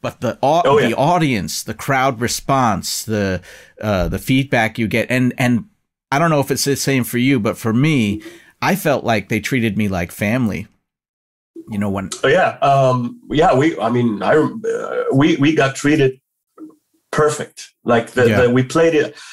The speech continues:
Speaker 2: uh, we played a few times there, but the, the last, the last one that I remember was, like, a festival, uh, the, uh, River, Riverside Festival or something like that. I can't remember. It's been many years.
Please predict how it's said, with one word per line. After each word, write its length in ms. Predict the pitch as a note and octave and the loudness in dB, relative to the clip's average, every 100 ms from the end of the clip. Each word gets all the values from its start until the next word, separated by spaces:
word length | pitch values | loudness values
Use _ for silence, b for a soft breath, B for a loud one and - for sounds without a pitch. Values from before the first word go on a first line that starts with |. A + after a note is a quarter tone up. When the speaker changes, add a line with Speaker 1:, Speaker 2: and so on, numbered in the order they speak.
| B B B - | B B B -2
Speaker 2:
uh, 420 | B2+ B2 A#2 A#2+ | 2 4 4 2
we 80 | C#3 | 0
played 240 | D3 A#3+ D#3+ | 2 2 2
a 40 | |
few 260 | - F3 G3 | 0 0 0
times 400 | E3 C3 A#2 A2+ | 2 2 2 2
there, 340 | C3+ B2 A2 | 2 4 2
but 240 | G#2+ B2 A#2+ | 0 0 0
the, 60 | |
the 140 | A#2+ A#2+ | 0 2
last, 600 | B2 C#3 D#3 D3 - - - _ | 4 4 2 -2 -10 -16 -20 _
the 120 | C3+ | 2
last 340 | C3+ D3 D#3+ - _ | 4 4 2 -4 _
one 320 | C3 C3+ D3 | 0 2 4
that 140 | C3 B2+ | 4 4
I 100 | C3+ | 4
remember 440 | D3+ C#3 B2+ A#2 | 2 2 2 2
was, 200 | A#2+ A2+ | 2 2
like, 180 | A#2 A2+ | 2 0
a 60 | B2+ | -4
festival, 840 | - C#3+ - D3 D#3 D#3+ D#3+ - - | -2 0 0 2 4 2 0 -6 -2
uh, 440 | B2 A2+ A2 G#2 G2+ - - - - | 2 4 4 2 -4 -14 -12 -10 -10
the, 180 | - A#2+ | -2 0
uh, 400 | - A2+ A2 G#2 | 2 2 4 2
River, 760 | G#2 A2 C#3+ D3+ D3+ D3 C#3 C3+ _ | 2 2 2 4 4 2 0 -8 _
Riverside 840 | - B2+ C3 C#3+ C#3+ - D3 D3 C#3 | -8 0 2 2 0 0 0 0 0
Festival 340 | C#3+ C#3+ C#3+ | 0 0 0
or 60 | C#3 | 0
something 320 | - D#3+ C#3+ | 2 0 2
like 180 | C#3 B2+ | 0 2
that. 140 | C3+ B2+ | 2 2
I 60 | |
can't 240 | - C3 B2+ | 2 2 2
remember. 260 | A2+ A2 | 2 0
It's 140 | A2 - | -2 0
been 160 | A2+ | 2
many 180 | A2+ A#2 | 4 2
years. 340 | A2+ A2+ G#2 | 2 2 0